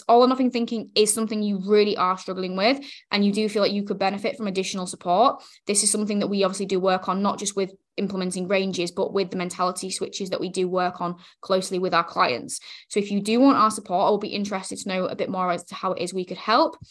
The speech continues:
I'll leave the link, um, to our application form in the show notes, or you can literally just drop me a message, let me know that you've listened to this podcast on Instagram, which is Lucy underscore lives your life,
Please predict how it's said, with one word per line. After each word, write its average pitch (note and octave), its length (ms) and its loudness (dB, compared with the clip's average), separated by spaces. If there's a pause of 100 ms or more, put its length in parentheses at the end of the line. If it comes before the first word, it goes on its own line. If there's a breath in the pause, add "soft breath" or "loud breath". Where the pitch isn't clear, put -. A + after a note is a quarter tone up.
(320 loud breath)
I'll G#3 120 6
leave A#3 280 4
the A3+ 80 8
link, G#3+ 340 -2 (340)
um, F#3 220 0
to F#3+ 140 -4
our D#3+ 100 4
application F#3+ 460 0
form F#3 180 -2
in - 80 -6
the F3+ 80 -4
show A3 180 4
notes, C#4 320 4 (360 loud breath)
or A3+ 340 6
you G#3+ 100 -4
can G3+ 160 -6
literally G3+ 260 -2
just G3+ 120 -8
drop G3+ 140 2
me G3+ 80 -2
a G3 40 0
message, F#3+ 520 -4
let F#3+ 160 2
me G3 60 0
know F#3+ 40 0
that E3+ 80 -2
you've F#3 80 0
listened G3+ 180 -4
to G3+ 40 -10
this F#3+ 80 -8
podcast B3+ 580 2
on F#3 400 -4 (560)
Instagram, A#3+ 500 2
which G#3 120 -10
is F#3+ 80 -6
Lucy G3+ 240 0
underscore F#3+ 240 -4
lives F3+ 180 -4
your F#3+ 80 0
life, G#3+ 260 4